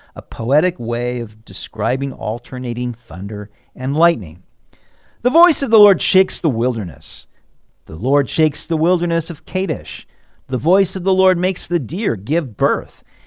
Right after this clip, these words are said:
and strips the forests bare. And in his temple, every one says, "Glory." As the storm moves southward to the wilderness of Kadesh, it causes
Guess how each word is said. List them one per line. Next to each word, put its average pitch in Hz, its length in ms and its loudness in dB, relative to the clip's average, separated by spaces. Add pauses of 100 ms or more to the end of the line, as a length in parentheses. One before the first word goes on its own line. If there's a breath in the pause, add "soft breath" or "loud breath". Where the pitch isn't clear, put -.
(160 soft breath)
and 104 180 -10
strips - 640 0
the - 140 -8
forests 185 520 -4
bare. 95 480 -6 (640)
And 139 120 -2
in 277 220 0
his 220 280 -6
temple, 180 560 -4
every 147 380 2
one 139 380 -2
says, 180 480 4
"Glory." 156 1080 6 (720)
As 147 280 -2
the 160 120 -6
storm 165 520 -2
moves 113 180 -4
southward 104 760 -2
to 110 140 -6
the 104 220 -6
wilderness 131 500 -2
of - 120 -20
Kadesh, 185 440 -2 (320 loud breath)
it - 200 -6
causes 240 580 -2